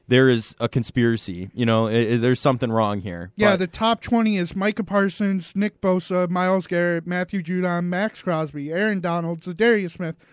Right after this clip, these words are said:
Speaker 2: Von Miller, Quinnen Williams, J J Watt, Javon
Speaker 1: <laughs>
Speaker 2: Hargrave, Khalil
Speaker 1: What?
Speaker 2: Mack, Patrick Surtain the second, Hassan Reddick, Chris Jones, Darius Slayton,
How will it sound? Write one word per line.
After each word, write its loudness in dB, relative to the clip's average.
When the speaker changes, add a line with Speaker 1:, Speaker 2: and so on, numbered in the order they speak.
Speaker 2:
Von 6
Miller, 4
Quinnen 2
Williams, 0
J 2
J 2
Watt, 0
Javon 6
Speaker 1:
<laughs> 2
Speaker 2:
Hargrave, 2
Khalil 6
Speaker 1:
What? 2
Speaker 2:
Mack, 0
Patrick 4
Surtain 2
the -2
second, 2
Hassan 4
Reddick, 4
Chris 0
Jones, 0
Darius 2
Slayton, 0